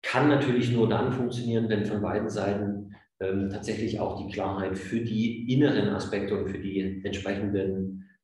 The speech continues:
äh, Bedürfnisse, die jetzt hier wichtig sind, ähm, auch auf dem Schirm sind.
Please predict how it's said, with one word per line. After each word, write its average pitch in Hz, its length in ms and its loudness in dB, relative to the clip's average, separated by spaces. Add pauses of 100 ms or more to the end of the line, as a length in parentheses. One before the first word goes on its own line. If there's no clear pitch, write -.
äh, 92 180 -2
Bedürfnisse, 117 540 4
die 85 120 -2
jetzt 90 160 -2
hier - 120 -2
wichtig 98 360 -2
sind, 95 400 -4
ähm, 90 300 0
auch 90 480 -6
auf 104 120 0
dem 98 80 -4
Schirm 123 300 2
sind. - 400 -4